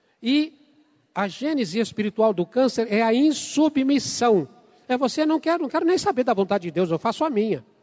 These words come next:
Então chega um momento que vai acontecer o quê? Uma célula sua diz assim, "Ah, essa anta aí não faz a vontade do senhor dele, eu também não vou fazer. Eu vou me reproduzir da maneira que me dá na cabeça."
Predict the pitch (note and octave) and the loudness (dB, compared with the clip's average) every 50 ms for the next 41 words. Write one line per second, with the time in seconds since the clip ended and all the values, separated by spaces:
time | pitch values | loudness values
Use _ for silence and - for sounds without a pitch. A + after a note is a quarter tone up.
0 | _ _ _ _ _ _ _ _ _ _ _ _ - G#3+ A3 - C#4+ C4 - - | _ _ _ _ _ _ _ _ _ _ _ _ -4 -2 0 0 0 2 2 2
1 | E4 D4 C#4+ C#4+ C#4+ C#4 B3+ A#3+ A3+ A#3+ C#4+ D#4 D4+ - A#3+ - B3+ G#3+ A3+ B3+ | 2 2 2 2 4 4 4 4 4 4 2 0 0 0 0 0 0 0 2 2
2 | C4+ B3+ B3 - C#4 C#4 A3 B3+ A3+ - - D4+ D4+ C#4+ B3+ - - A#3 F3+ C#3 | 2 2 2 0 -2 0 0 0 -2 0 0 2 2 2 2 2 0 0 0 0
3 | A#2+ - _ _ _ _ _ _ _ _ _ _ - C4+ D4+ D#4+ D4 - - - | -4 -10 _ _ _ _ _ _ _ _ _ _ 0 2 2 2 2 0 -2 -2
4 | C#4+ D4+ D4 C4 B3 B3 A3+ - - C#4 C#4+ C4 G3 G#3 B3 G#3 F3+ A3 G3+ - | 0 0 2 2 2 2 0 0 0 0 0 0 0 0 -2 0 0 -2 -2 -2
5 | - - G3 E3+ C3+ - _ _ _ _ - E4+ B3 C#3 - _ _ _ _ _ | -4 -4 -4 -4 -4 -8 _ _ _ _ -2 -2 -2 -2 -6 _ _ _ _ _
6 | _ _ _ _ _ E4+ D#4 C#4+ - D4 C4+ A3+ A3 A#3+ B3 A3+ - G#3+ G3+ G3+ | _ _ _ _ _ -6 -6 -4 -2 0 2 4 4 4 4 2 2 0 0 0
7 | G#3 G3+ G#3 G3 - - G#3+ G3+ E3+ F3+ E3+ F3+ F3+ E3+ - F#3+ G3 F#3+ D#3 D#3 | 0 2 0 0 0 -2 -4 -4 -4 -4 -4 -4 -4 -4 -2 -4 -4 -4 -6 -8
8 | D3+ E3 E3 D#3 C#3 B2+ B2+ - - G3 F#3 F3 E3+ E3+ E3+ E3+ A3 D4 D#4 E4+ | -8 -8 -8 -8 -10 -12 -16 -8 -2 0 2 2 2 0 0 -2 -4 -4 -4 -6
9 | - - F4 F4 F#4 F#4+ F#4+ F#4+ F#4+ - - G#4 E4 F#3+ E3 F#3 F#3+ - - _ | -6 -4 -2 0 0 0 0 0 -2 -2 -2 -2 -2 -2 -2 -4 -4 -4 -8 _
10 | _ - _ B3+ B3+ G#3 B3 C4+ B3 A#3 G#3 C4+ C4+ - B3+ B3+ A3 A3 F#3 B3 | _ -8 _ -2 0 0 0 0 0 2 0 0 0 -2 -4 -4 -4 -8 -10 -10
11 | C4+ C4 C4 B3+ C4+ B3+ A#3+ B3+ C#4 C4 - C4+ C#4 A#3 A3 A3 B3+ - - D#4 | -10 -8 -8 -6 -6 -4 -4 -6 -6 -6 -8 -10 -6 -4 -4 -6 -6 -6 -6 -6
12 | D#4 A#3+ G3 G3+ F#3 - D#3+ C3+ | -4 -2 -2 -2 -2 -6 -10 -16